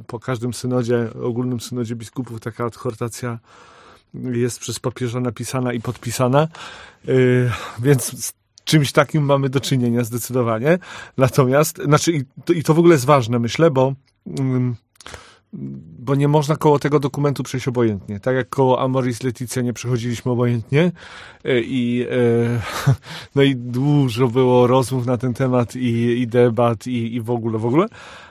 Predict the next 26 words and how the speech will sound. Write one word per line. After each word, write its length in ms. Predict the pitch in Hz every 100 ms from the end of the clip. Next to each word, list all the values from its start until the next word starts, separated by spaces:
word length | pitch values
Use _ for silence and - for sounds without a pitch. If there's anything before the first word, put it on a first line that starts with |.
| _ -
Tak 180 | 135 131 -
koło 220 | 143 135
tego 240 | 143 131 123
dokumentu 500 | 120 123 139 139 127
też 260 | 143 - 135
nie 140 | 135
można 260 | 131 120 131
przejść 280 | - 123
obojętnie. 560 | 135 127 143 139 151 139
Mam 300 | 135 135 147
na 100 | 143
myśli 300 | 143 - 135
też 340 | 147 139 - _ _ _ _ _ _ _ _ _ -
takie 200 | 107 139
poważne 600 | - 131 123 131 123 131
gremia 320 | 123 139 131 110
kościelne, 500 | 110 - 123 110 110
że 160 | 95 98 -
tak 160 | 107
określę, 560 | 113 110 101 - 120 120 - - -
znaczy 200 | - -
i 100 | 127
uniwersytety, 1120 | 131 135 131 123 120 - 127 127 120 - 127 117
i, 180 | 113 - - - -
i 80 | 117
teologów, 720 | 131 127 117 110 117 117